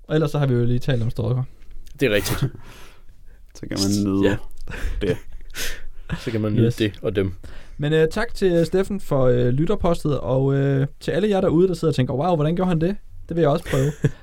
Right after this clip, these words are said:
Speaker 1: Øhm, øh, så kan jeg fortælle jer, at hvis I har lyst til at skrive et, øh, en mail ind til os om, øh, spørgsmål eller kommentarer til den her eller andre podcasts, eksempelvis podcast seksogfirs, øh, så skal I skrive ind til post snabel A D D K K podcast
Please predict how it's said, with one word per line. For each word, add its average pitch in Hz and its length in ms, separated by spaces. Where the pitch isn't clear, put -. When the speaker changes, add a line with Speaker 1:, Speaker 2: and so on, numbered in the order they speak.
Speaker 1:
Øhm, 147 320
øh, 143 180
så 190 140
kan 196 60
jeg 175 100
fortælle 208 320
jer, 156 80
at 110 80
hvis 131 180
I - 20
har 131 120
lyst 220 240
til 208 80
at 143 120
skrive 180 380
et, 123 260
øh, 120 200
en 127 140
mail 170 220
ind 165 140
til 147 160
os 151 200
om, 120 240
øh, 117 260
spørgsmål 156 500
eller 117 120
kommentarer 127 420
til 131 140
den 196 160
her 175 220
eller 208 200
andre 175 280
podcasts, - 560
eksempelvis 180 720
podcast 135 360
seksogfirs, 170 580
øh, 139 160
så 170 120
skal 190 180
I 185 40
skrive 202 460
ind 156 160
til 143 100
post - 460
snabel 165 400
A 139 100
D - 100
D 160 60
K - 40
K 135 180
podcast - 560